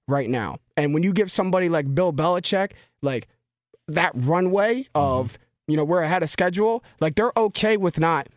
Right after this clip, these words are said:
Speaker 1: winning it all this year. They're okay with not going to the A F C Championship game this year. They're gonna try their hardest,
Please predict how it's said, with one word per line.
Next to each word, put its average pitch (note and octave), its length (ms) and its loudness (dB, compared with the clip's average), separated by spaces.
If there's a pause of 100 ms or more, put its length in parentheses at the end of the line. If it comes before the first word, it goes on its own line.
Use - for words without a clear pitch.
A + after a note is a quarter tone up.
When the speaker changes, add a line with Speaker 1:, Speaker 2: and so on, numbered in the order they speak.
(180)
Speaker 1:
winning D#3 300 2
it D3+ 80 0
all C3+ 160 0
this C3 240 -4
year. G#2+ 180 -4
They're G3 120 -2
okay - 260 0
with A3+ 160 -4
not D#3 240 -2 (300)
going E3 240 0
to D3+ 60 0
the D3+ 60 0
A C#3+ 140 0
F C3 80 -4
C C#3 100 -4
Championship B2+ 460 -4
game B2+ 180 -2
this A#2+ 160 -4
year. C3 100 0
They're A#3 100 2
gonna E3+ 100 0
try F3 280 0
their B2+ 160 -2
hardest, F3 440 -2